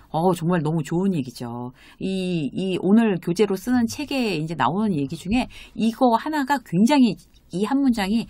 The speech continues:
저를 참 위로해 줬던 것 같아요. 힘든 일을, 지금 여러분들이 힘든 일 하고 계세요?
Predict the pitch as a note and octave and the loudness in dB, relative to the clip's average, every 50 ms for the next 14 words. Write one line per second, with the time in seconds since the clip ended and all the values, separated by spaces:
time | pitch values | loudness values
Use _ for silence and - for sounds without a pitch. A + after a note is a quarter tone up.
0 | - - - - - - E3+ F3+ G3 G3 - G#3+ D#3+ C#3 E3 F#3 A#3 A#3+ A3 - | -10 -20 -20 -16 -6 -2 -2 -2 -2 -2 -2 -2 0 0 2 2 2 2 2 0
1 | C3+ - - D3 C#3 C3 C3+ - - - - B2 B2 - - - - _ - D4 | -2 -6 -8 -6 -6 -8 -10 -14 -18 -20 -18 -18 -20 -20 -20 -20 -20 _ -4 -4
2 | D#4 D4+ E4+ D4+ C4+ B3 A3+ C4 D#4 F#4+ - _ _ _ - - A#3 A3+ E3 D#3 | -2 0 2 4 4 4 4 2 -4 -6 -8 _ _ _ 0 2 4 4 4 2
3 | F#3+ G3+ G#3 G3 G3 F3 F#3+ F3+ - - - - E4 E4+ E4+ F4 D4 C4+ A#3+ C#4 | 0 0 0 -2 -2 -2 -4 -6 -6 -10 -10 -6 -4 -2 0 2 2 2 2 2
4 | C#4 C4 G#3 D#3 - - E3+ G3+ B3+ | -2 -2 -4 -6 -6 -6 -6 -6 -6